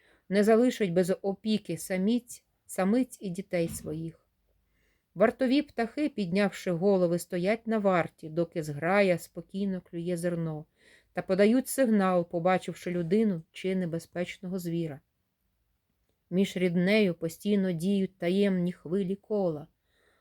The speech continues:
Відомі випадки, коли мати у сні прокидалися, болісно скрикнувши «Ой!», у цю мить десь далеко, на полі ратному,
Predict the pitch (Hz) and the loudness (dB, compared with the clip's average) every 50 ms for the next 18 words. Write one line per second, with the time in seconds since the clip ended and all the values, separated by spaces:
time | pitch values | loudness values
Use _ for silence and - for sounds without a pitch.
0 | _ _ - 165 185 220 190 233 277 294 294 302 269 302 302 - - 220 208 - | _ _ -2 2 4 6 6 6 6 6 4 4 4 2 2 0 0 -4 -6 -4
1 | - 190 175 - - 185 190 196 196 202 196 202 220 226 214 - 196 180 175 185 | -6 -6 -6 -4 -2 -2 0 2 2 2 2 2 2 0 0 -2 -4 -4 -2 -2
2 | 185 180 - - 202 214 233 226 - 180 185 180 - 196 180 185 220 226 208 185 | -4 -4 -4 -4 -2 0 0 0 0 -2 -4 -4 -6 -6 -2 0 2 2 2 0
3 | 170 165 - - 170 165 - _ _ _ _ _ _ _ _ _ _ _ - 165 | -2 -6 -8 -12 -14 -14 -16 _ _ _ _ _ _ _ _ _ _ _ -6 0
4 | 202 247 269 254 247 240 - - 226 220 - - - 226 233 226 - 214 214 208 | 2 4 4 4 2 0 -2 -4 -4 -4 -4 -2 0 0 0 0 -2 -6 -6 -6
5 | - - - 226 226 - - 233 233 233 220 196 180 165 165 _ _ _ _ _ | -6 -4 -4 -4 -4 -4 -6 -4 -2 0 0 0 0 -2 -4 _ _ _ _ _
6 | _ _ _ _ _ _ _ _ _ - 196 214 - - - - 277 294 285 240 | _ _ _ _ _ _ _ _ _ -4 -4 -4 -4 -4 -4 -2 0 2 4 4
7 | 220 262 302 294 262 - - - 165 214 226 220 208 190 202 208 202 220 247 254 | 4 4 4 2 0 -2 -8 -4 0 2 2 2 2 2 2 2 4 4 2 0
8 | 233 - - - 160 165 165 185 180 180 190 - - 233 240 247 226 208 190 185 | -2 -4 -8 -12 -12 -12 -10 -8 -6 -6 -6 -4 -2 0 0 2 2 4 2 2
9 | 190 190 185 - - 175 170 170 165 165 160 160 | 2 0 0 -4 -8 -8 -6 -6 -6 -6 -6 -8